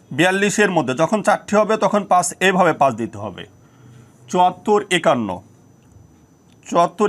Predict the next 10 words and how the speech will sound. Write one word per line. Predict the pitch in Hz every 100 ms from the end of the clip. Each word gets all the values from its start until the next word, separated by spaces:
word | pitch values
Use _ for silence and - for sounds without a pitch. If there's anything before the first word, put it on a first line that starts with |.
| 196
এখানে, | 185 190 196 214 - _ _ _ _ -
একান্ন | 156 175 175 170
এখানে, | 165 131 80 - _ - _ _ _ - _ _ -
তেইশ, | 185 185 208 - - -
তেতাল্লিশ, | 175 180 180 190 202 -
ষোলো, | - 175 120 85 - _ _ _ - - - _ 190
তেইশ, | 196 135 104 - - _ _ _ _ _ - - _ -
এর | 185 185
মধ্যে, | 156 170 202 - - - - - _ _ _ _ _ - _ -
তেতাল্লিশ | 170 185 180 180 190